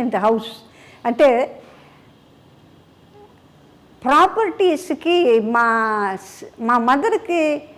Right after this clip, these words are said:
మా పిన్నమ్మ గారి బిడ్డ వాడు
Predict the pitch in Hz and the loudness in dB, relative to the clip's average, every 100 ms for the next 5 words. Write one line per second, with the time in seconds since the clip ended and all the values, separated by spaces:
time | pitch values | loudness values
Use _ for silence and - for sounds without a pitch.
0 | - - 226 226 220 208 - 302 349 392 | -20 -14 -4 -2 0 -2 0 0 2 0
1 | 370 320 294 294 254 202 277 262 254 330 | 0 0 2 2 0 2 0 0 2 4
2 | 302 254 240 226 202 180 202 | 4 4 2 2 2 0 -4